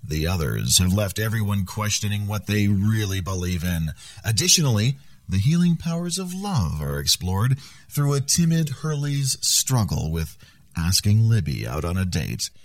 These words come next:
through the strong bonds between Sun and Jin, and through Jack and Sawyer's mutual yet unrequited attraction to Kate.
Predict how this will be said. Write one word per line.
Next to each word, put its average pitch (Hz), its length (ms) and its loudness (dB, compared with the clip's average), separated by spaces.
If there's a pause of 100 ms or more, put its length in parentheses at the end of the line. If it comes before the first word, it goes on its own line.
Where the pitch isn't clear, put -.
(160)
through 117 300 0
the 107 160 2
strong 113 600 2
bonds 107 420 2
between 104 440 -2
Sun 104 360 4
and 104 160 6
Jin, 98 360 4 (240)
and 95 220 0
through 123 220 0
Jack 139 340 0
and 208 100 0
Sawyer's 170 480 4
mutual 160 600 2
yet 135 400 -2 (500)
unrequited 92 880 0
attraction 95 640 2
to - 100 -2
Kate. - 640 -2